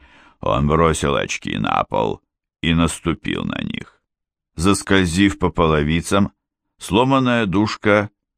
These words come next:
отлетела к самым ногам серого человека, но никто, кроме него, на нее не смотрел. Он нагнулся, поднял обломок и задумчиво потрогал большим пальцем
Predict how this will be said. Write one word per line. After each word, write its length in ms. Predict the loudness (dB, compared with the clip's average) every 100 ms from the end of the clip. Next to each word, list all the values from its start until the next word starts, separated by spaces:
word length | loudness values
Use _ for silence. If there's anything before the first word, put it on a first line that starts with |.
| -4
отлетела 760 | -2 2 0 2 2 2 2
к 80 | -2
самым 460 | -2 0 2 2 0
ногам 460 | 0 2 2 2
серого 640 | 0 -4 -2 -2 -2 -2 -4
человека, 800 | -4 -4 -4 -6 -6 -2 -2 -2 _ _ _ _ _ _ _ _ 0
но 160 | 2
никто, 360 | 2 0 0 0
кроме 360 | 2 2 2 0
него, 340 | 0 2 2
на 140 | 2 2
нее 360 | 2 2 2
не 240 | 2 0 -2
смотрел. 720 | -4 -6 -4 -6 -6 -6 -10 _ _ _ _ _ _ _ _ -6
Он 240 | -2 0
нагнулся, 800 | 2 2 2 2 2 0 -2 -4 -4 _ _ _ _ _
поднял 460 | 2 4 4 2 0
обломок 760 | -2 -4 0 2 2 -2 -10 _ _ _ _ _ -2
и 120 | 2
задумчиво 640 | 4 2 2 0 0 0
потрогал 680 | 2 0 0 0 0 2 0
большим 480 | 2 0 0 0 0
пальцем 580 | 2 0 0 -2 -2